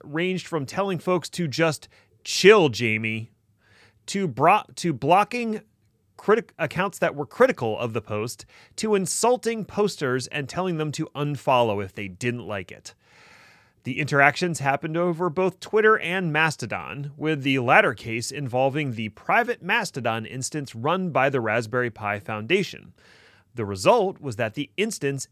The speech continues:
ended up on the Fedablock list, and a myriad of instances in the Fediverse started blocking the entire Foundation instance. There's a really interesting case study posted on a website called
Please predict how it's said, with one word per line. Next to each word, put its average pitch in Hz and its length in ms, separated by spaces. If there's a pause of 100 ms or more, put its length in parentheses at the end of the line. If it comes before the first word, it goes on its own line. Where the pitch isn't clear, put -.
ended 185 280
up 139 240
on 131 200
the 117 280 (160)
Fedablock 110 760 (160)
list, 110 420 (380)
and 165 200
a 170 140
myriad 170 500
of 143 140 (100)
instances 160 640
in 135 200
the 120 60
Fediverse 127 720
started 185 400
blocking 143 540
the 120 180
entire 135 560
Foundation 113 840 (140)
instance. - 680 (920)
There's 151 260
a 135 160
really 185 480
interesting 151 560
case 127 260
study 110 400
posted 139 560
on 127 260
a 120 60
website 123 520
called 117 380